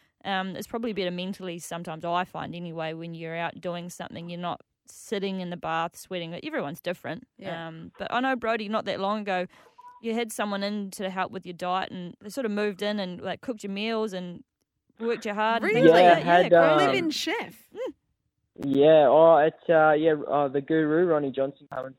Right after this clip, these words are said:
Speaker 3: stayed for a couple of weeks, and it was really good to, um, get a bit of an idea of that. And then, um, I actually started talking to a dietitian, um, got a, a couple of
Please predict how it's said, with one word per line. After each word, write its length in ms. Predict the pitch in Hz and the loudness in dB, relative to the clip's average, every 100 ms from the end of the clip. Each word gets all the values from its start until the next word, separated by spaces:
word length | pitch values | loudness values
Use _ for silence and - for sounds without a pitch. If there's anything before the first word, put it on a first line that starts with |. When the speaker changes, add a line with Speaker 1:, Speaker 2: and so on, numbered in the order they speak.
| - | -4
Speaker 3:
stayed 240 | 127 127 | -2 -2
for 100 | - | -8
a 40 | 123 | -10
couple 300 | 131 - 117 | -10 -10 -6
of 40 | |
weeks, 220 | 123 135 - | -4 -4 -6
and 80 | 131 | -12
it 20 | |
was 140 | 117 123 | -12 -8
really 220 | 131 120 | -8 -6
good 160 | 120 117 - | -8 -12 -10
to, 260 | 120 120 | -10 -8
um, 320 | 120 117 117 110 _ _ _ _ _ - | -6 -6 -6 -10 _ _ _ _ _ -4
get 80 | 127 | 0
a 200 | 123 123 113 | 2 2 0
bit 140 | 131 | -4
of 80 | 120 | -4
an 80 | 120 | -4
idea 400 | 120 117 123 117 | -4 -2 0 0
of 80 | |
that. 300 | 117 117 143 | 2 2 2
And 140 | 127 131 | 0 -4
then, 340 | 127 123 123 | -4 -4 -4
um, 500 | 123 123 123 123 123 | -2 0 0 0 0
I 140 | 120 123 123 | -2 0 -2
actually 640 | - - 131 127 120 117 | -4 -6 -4 -2 -4 -6
started 280 | - 120 113 | -4 -2 -2
talking 400 | - 117 - 117 117 | -4 -6 -6 -12 -10
to 560 | 117 113 113 110 110 113 | -8 -4 -2 -2 0 -2
a 20 | 113 | 0
dietitian, 680 | 113 113 127 120 117 117 117 - | 0 -2 -8 -10 -10 -10 -12 -10
um, 540 | 110 110 113 113 113 113 _ - - _ | -4 -2 0 0 -2 -6 _ -20 -20 _
got 220 | 180 151 | 4 4
a, 140 | 139 139 - | 4 2 2
a 180 | 127 123 135 - | 2 2 -2 -4
couple 160 | |
of 40 | - | -4